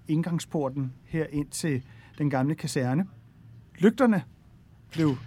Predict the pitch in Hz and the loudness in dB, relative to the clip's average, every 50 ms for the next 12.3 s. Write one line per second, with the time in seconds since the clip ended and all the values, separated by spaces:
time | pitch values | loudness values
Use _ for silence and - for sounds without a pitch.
0 | - - 170 151 139 131 123 117 117 113 110 113 - - - 156 139 131 120 117 | -10 -6 -4 -2 0 0 0 -2 -4 -4 -6 -8 -8 -4 0 0 2 2 0 2
1 | 139 151 202 277 262 - 170 170 - 160 147 139 143 135 131 - 160 151 160 175 | 4 4 4 4 2 -2 -4 -4 -4 -4 -4 -4 -4 -6 -4 -4 -4 -6 -4 -6
2 | 180 180 - 160 143 127 147 131 127 131 127 143 123 - 147 135 131 127 120 101 | -8 -6 -6 -6 -6 -4 -2 -2 -2 -4 -4 -8 -10 -6 -4 -2 -2 -2 -4 -4
3 | 113 113 - 170 190 226 220 185 - - - - - - - - - - 180 175 | -6 -4 -2 -2 -2 -2 -4 -8 -12 -18 -20 -20 -20 -20 -20 -16 -4 0 2 2
4 | 165 175 - 190 180 170 165 165 160 156 147 139 123 - - - - - _ - | 2 2 0 -2 -2 0 0 2 2 2 2 0 -2 -6 -12 -20 -20 -20 _ -20
5 | - - - - - - - - - - - - - - 160 147 - 226 233 - | -20 -20 -20 -20 -20 -20 -20 -20 -20 -20 -20 -20 -12 -10 -8 -2 0 0 0 0
6 | 220 226 170 180 220 160 175 233 240 - - - 202 190 196 240 220 190 196 190 | -2 -2 0 2 4 4 4 4 4 0 -4 -4 -4 -4 -2 -2 -2 -2 -2 -4
7 | - - 180 147 127 - 180 156 160 160 196 214 - 160 151 160 - - 160 175 | -2 -2 -2 -2 -2 -4 -6 -4 -4 -2 -2 -2 -2 -4 -4 -4 -4 -6 -6 -6
8 | - - - 175 - - 175 165 160 - 175 160 139 156 - 196 - - - - | -6 -6 -6 -6 -6 -4 -4 -6 -4 -4 0 0 0 0 0 -4 -6 -8 -12 -14
9 | - 185 262 294 - - 185 151 139 160 143 131 123 117 117 123 151 - - - | -8 -6 -6 -6 0 2 2 2 2 0 -2 -2 -2 -2 -2 -2 -4 -6 -10 -16
10 | - - - - 165 156 220 214 208 233 208 180 - 175 139 131 131 131 139 127 | -20 -18 -10 -8 -6 -4 -4 -4 -2 -2 -4 -2 -2 -2 -2 -2 -2 -4 -4 -4
11 | 120 113 104 - 113 127 135 123 - - 127 160 233 262 233 214 - 160 170 170 | -4 -4 -4 -6 -8 -8 -8 -8 -8 -4 -2 -2 0 0 -2 -6 -6 -6 -6 -6
12 | 170 185 180 160 160 - | -4 -4 -4 -4 -6 -6